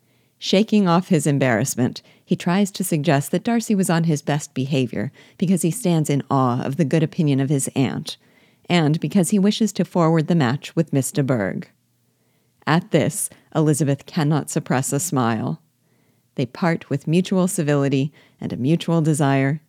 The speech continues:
never to see each other again. When Lydia sets off to Brighton,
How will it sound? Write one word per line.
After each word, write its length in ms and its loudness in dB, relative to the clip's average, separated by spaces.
never 340 0
to 160 -2
see 300 0
each 140 -4
other 240 -2
again. 500 -2
When 240 4
Lydia 320 6
sets 340 2
off 200 2
to 100 0
Brighton, 580 0